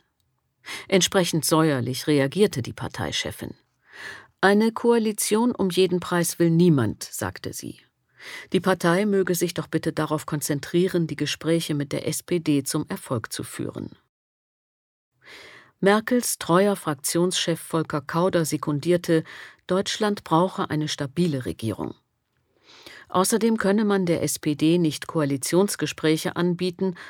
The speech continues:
und ihr im selben Atemzug signalisieren, dass es notfalls auch ohne sie gehe. Das sei nicht seriös.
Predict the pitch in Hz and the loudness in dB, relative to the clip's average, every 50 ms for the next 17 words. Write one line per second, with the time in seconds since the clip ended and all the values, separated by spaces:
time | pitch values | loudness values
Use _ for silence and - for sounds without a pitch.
0 | - - _ _ - 202 208 202 - - - - 196 196 - - 175 170 - 185 | -20 -20 _ _ 2 2 2 2 0 -6 -4 2 2 2 4 4 2 2 4 4
1 | 190 226 240 220 180 - - 151 165 - 208 196 185 - - 190 170 - - 160 | 2 2 2 0 -2 -2 -2 -2 -2 -2 -4 -6 -4 -2 -4 -4 -2 0 -2 -2
2 | - 156 156 151 151 151 151 143 - 160 165 165 - 180 190 220 247 240 - - | 0 0 0 2 2 2 0 0 2 2 2 2 2 0 -2 -2 -2 -4 -2 -2
3 | 202 202 - 226 - - 196 185 185 175 175 - - 190 190 185 - - - - | -2 -2 -2 -4 -2 0 4 4 4 4 2 0 -4 -2 -2 -2 -4 -6 -4 -4
4 | 202 - - - 196 190 170 147 131 120 - 123 113 - 113 95 71 52 50 - | -6 -6 -4 0 2 2 4 2 2 0 -2 -4 -4 -4 -2 -2 -2 -2 -6 -8
5 | _ _ _ _ _ _ _ _ - - - 175 170 - - - 160 151 151 151 | _ _ _ _ _ _ _ _ -10 -2 0 0 0 0 -2 -2 -2 -2 0 0
6 | 156 170 170 - - - - 165 175 208 208 202 165 104 - - - - - - | -2 -4 -4 -6 -8 -4 -2 -2 0 -2 -2 -2 -2 -4 -4 -4 -8 -10 -10 -12